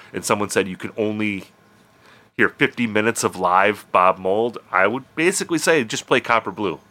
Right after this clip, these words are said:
from, from front to back. That'd be amazing. And that was a really great show. So, yeah, I don't know. I, I definitely don't have any issues with it in terms of it being, like, a mercenary thing or whatever. I, the one issue with it sometimes is that the albums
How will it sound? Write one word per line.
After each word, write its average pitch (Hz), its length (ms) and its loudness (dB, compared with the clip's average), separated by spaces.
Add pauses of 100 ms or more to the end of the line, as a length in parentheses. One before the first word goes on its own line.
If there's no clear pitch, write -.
(360)
from, 98 140 -16 (160)
from 104 140 0
front 110 180 2
to 113 80 -2
back. 90 260 2
That'd 90 160 0
be 95 80 0
amazing. 90 480 0 (500)
And 98 120 0
that 101 160 2
was 110 180 -2
a 107 80 -4
really 95 220 -2
great 92 240 -2
show. 87 300 2 (340)
So, 107 360 4 (880)
yeah, 208 180 4
I 214 40 6
don't 247 100 4
know. 240 80 6
I, 202 320 4 (340)
I 143 80 4
definitely 202 300 2
don't 175 140 4
have 151 140 6
any 131 140 2
issues 123 240 0
with 110 140 -4
it 107 180 2
in 98 80 -14
terms 107 280 -4
of 95 100 -4
it 98 80 -2 (100)
being, 104 160 -4
like, 95 140 -2
a 95 40 0
mercenary 101 640 -2
thing 95 400 -2
or 92 80 0
whatever. 90 720 0
I, 131 140 -4 (360)
the 120 80 -8
one 143 280 0
issue 143 260 0
with 113 160 0
it 110 100 -4
sometimes 98 520 -2
is 95 140 -10
that 90 360 2 (1000)
the 107 140 -2
albums 117 720 2